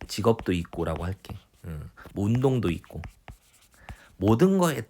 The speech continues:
최선을 다 다할 수는 없지. 여러분 같은 경우는 공부에만 최선을 다하면 되고, 나 같은 경우는 이제 직업에만 최선을 다하면 되고. 어, 어떤, 야,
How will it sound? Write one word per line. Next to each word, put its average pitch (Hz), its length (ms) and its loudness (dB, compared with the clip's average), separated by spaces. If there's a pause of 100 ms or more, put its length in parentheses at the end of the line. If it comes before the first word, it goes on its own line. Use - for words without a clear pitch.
최선을 170 380 0
다 - 160 -4
다할 98 300 -4
수는 - 240 -8
없지. - 460 -10 (920)
여러분 147 260 4
같은 170 260 2
경우는 131 220 2
공부에만 123 480 2
최선을 123 300 -2
다하면 90 260 0
되고, 80 240 -8 (320)
나 92 140 -4
같은 110 220 -2
경우는 101 260 2
이제 87 120 0
직업에만 107 540 4
최선을 104 300 -2
다하면 85 280 -2
되고. 80 220 -10 (360)
어, 78 200 -6 (280)
어떤, 139 280 -4 (160)
야, 90 140 0